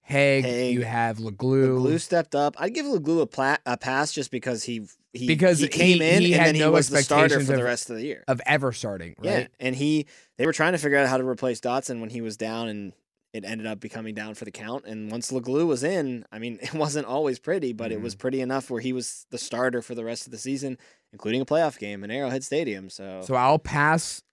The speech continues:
Speaker 1: LeGlue, I'll pass Dotson, and I'll pass Dan Moore.
Speaker 2: Dotson, you pass just because the potential's still there, right? And
Speaker 1: Sure.
Speaker 2: he got injured, but his season wasn't amazing
Speaker 1: Even
Speaker 2: when
Speaker 1: when
Speaker 2: he
Speaker 1: he
Speaker 2: was
Speaker 1: was in,
Speaker 2: healthy.
Speaker 1: he wasn't great.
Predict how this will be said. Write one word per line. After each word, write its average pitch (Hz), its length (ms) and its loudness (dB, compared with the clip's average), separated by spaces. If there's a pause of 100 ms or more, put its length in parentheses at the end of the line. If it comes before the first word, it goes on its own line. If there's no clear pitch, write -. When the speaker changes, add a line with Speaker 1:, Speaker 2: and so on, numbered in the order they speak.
Speaker 1:
LeGlue, 123 580 2
I'll 117 180 -2
pass 123 460 -4
Dotson, 117 400 -2
and 107 140 -6
I'll 98 120 -8
pass 98 340 -10
Dan 73 200 -14
Moore. 50 280 -20 (340)
Speaker 2:
Dotson, 160 480 -2
you 135 120 0
pass 120 380 -4
just - 220 -10
because 107 460 -10
the 104 140 -16
potential's 95 500 -14
still 92 200 -14
there, 82 260 -12
right? 90 320 -14
And 101 80 -18
Speaker 1:
Sure. 196 160 0
Speaker 2:
he 85 40 -10
got 92 180 -14
injured, 98 420 -12 (160)
but 107 260 -6 (340)
his 135 220 -10
season 165 300 -4
wasn't 131 260 -2
amazing 113 360 -2
Speaker 1:
Even 185 180 4
Speaker 2:
when 196 60 4
Speaker 1:
when 185 120 4
Speaker 2:
he 180 60 4
Speaker 1:
he 170 60 4
Speaker 2:
was 156 120 4
Speaker 1:
was 139 80 0
in, 147 100 4
Speaker 2:
healthy. 139 120 2
Speaker 1:
he 135 80 2
wasn't 120 340 0
great. 95 320 -12